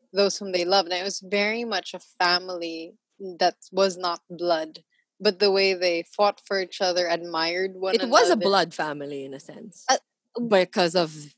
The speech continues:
Speaker 2: but not a blood because of the shared blood. It's because they were fighting somebody who drank blood. <laughs>
Speaker 1: Thanks.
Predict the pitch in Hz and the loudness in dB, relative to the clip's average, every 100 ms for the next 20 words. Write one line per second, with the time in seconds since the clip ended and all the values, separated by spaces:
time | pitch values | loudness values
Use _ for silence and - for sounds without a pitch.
0 | _ - 196 208 214 202 180 180 180 170 | _ 2 4 6 4 2 0 4 4 4
1 | 147 175 - 165 160 147 147 - 156 165 | 0 -4 -2 -2 -4 -4 -8 -4 -2 -2
2 | 151 151 151 143 143 - 160 - 151 143 | -4 -6 -6 -6 -10 -10 -14 -10 -10 -8
3 | 139 135 139 139 135 139 139 143 143 143 | -8 -8 -10 -10 -10 -12 -14 -12 -10 -10
4 | 135 123 - 147 147 - 147 - 311 - | -10 -10 -8 -10 -12 -10 0 6 6 6
5 | - 1077 1077 1077 - - _ _ _ _ | 0 -2 -6 -12 -14 -20 _ _ _ _
6 | _ _ _ _ _ _ _ _ _ - | _ _ _ _ _ _ _ _ _ 0
7 | 285 277 254 214 196 208 233 - 359 - | 4 6 6 4 2 -2 -6 -8 -10 -8